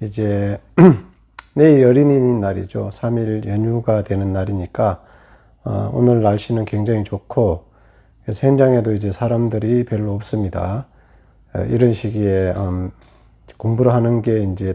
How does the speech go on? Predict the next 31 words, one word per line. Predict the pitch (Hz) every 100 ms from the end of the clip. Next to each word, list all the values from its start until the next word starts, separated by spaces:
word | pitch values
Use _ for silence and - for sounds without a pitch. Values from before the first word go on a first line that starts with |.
| -
또 | 92 92
힘들 | 87 139 139 143
수도 | - 107
있겠지만 | 98 - 101 98 92 95 120 - _ _ _ _
또 | 110
보람된 | - 107 101 - 110 101
일일 | 98 107
수도 | - -
있습니다. | 90 - 98 87 90 - _ _ _ _ _ -
몇 | 123
년 | 135 135
전에 | 143 135 123 110
이제 | 101 104 101
제가 | - 101 98 98
강남에 | 104 110 120 113
있을 | 104 120 -
때 | 92 98 90 - _ _ _ _
딱 | 117 117 -
이맘때 | 110 110 110 _ 127 127 127 98
이제 | 95 95 95
공법에 | 131 131 123 107
대해서 | 101 101 95 95
이야기를 | 98 107 104 95
하고, | 101 117 98 95 95 90 _ - _ _ _
저도 | - 120 110
이제 | 101 107 123 127 127
진천으로 | - 117 110 123 120 101
왔다가 | 92 - 98 98
이 | 90
안성으로 | 92 107 104 127 120
왔는데요. | 90 98 101 101 92 107 175